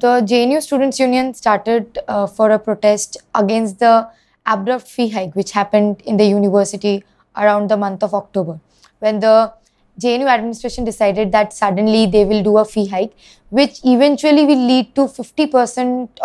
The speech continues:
of the students automatically outside of the university, leaving aside the students who are also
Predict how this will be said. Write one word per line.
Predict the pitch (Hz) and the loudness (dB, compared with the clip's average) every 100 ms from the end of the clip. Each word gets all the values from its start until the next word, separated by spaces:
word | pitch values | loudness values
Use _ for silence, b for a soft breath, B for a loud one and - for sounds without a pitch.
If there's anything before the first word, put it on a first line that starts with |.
| 226 | -4
of | |
the | 214 - | -4 -8
students | 240 220 247 262 - _ _ _ | -8 -6 -6 -8 -16 _ _ _
automatically | 240 233 262 262 247 240 277 233 | -2 -2 -2 -6 -8 -6 -2 0
outside | 214 - - - 247 247 226 | -2 -6 -8 -2 0 2 0
of | |
the | 196 | 0
university, | 220 190 185 190 196 240 311 _ b b b | -2 -4 -4 -6 -6 -8 -8 _ b b b
leaving | 240 254 269 330 320 | 0 2 4 2 0
aside | 311 302 311 254 247 | 0 2 2 2 -2
the | |
students | 294 285 247 269 - | -2 -4 -4 -6 0
who | 269 | 2
are | 262 - 226 | 2 0 -2
also | 214 - 254 | -4 0 0